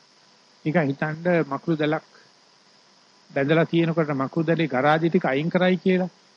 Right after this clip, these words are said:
ඕකේ තියෙන මෙහෙම කරකින රවුමක් නේ. මැදට, මැදට, මැදට, මැදට කොබ්බෙබ් තීරම කියලා ඕක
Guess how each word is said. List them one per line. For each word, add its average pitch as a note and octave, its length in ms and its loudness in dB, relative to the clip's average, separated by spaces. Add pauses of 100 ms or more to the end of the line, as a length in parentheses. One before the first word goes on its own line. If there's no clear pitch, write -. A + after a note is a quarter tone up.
ඕකේ D#3+ 260 -2
තියෙන D#3 280 0
මෙහෙම E3+ 200 0
කරකින D3 400 -2
රවුමක් D#3+ 420 0
නේ. F3+ 140 -4 (260)
මැදට, C3 340 -4
මැදට, C#3 340 -4
මැදට, C3+ 360 -6
මැදට C#3 340 -6 (1500)
කොබ්බෙබ් D3 320 0
තීරම D#3 360 2
කියලා D#3 220 -2
ඕක C#3 120 -2